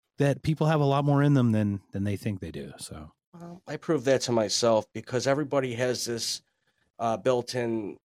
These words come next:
Speaker 2: rule that they have to have some sort of doctorate or license or certificate to be able to help somebody.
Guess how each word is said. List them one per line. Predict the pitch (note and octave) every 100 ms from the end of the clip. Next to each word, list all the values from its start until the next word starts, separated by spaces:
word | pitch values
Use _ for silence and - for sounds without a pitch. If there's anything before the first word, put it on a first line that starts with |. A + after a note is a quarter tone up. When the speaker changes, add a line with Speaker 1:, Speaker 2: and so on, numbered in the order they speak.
| -
Speaker 2:
rule | A#2 A#2+ A#2
that | A2+ -
they | A2+
have | A2 -
to | A2
have | G#2
some | - A2
sort | G#2 A2
of | G2+
doctorate | G#2+ G2+ F#2+ - G2+ -
or | G#2 G2+ F#2 _ _
license | G#2+ G2+ - G#2+ -
or | G2
certificate | F#2 G2 - G#2+ - - F#2+
to | -
be | G#2
able | G2
to | F#2+
help | A2 G#2+
somebody. | - F#2+ F#2 G2 F#2+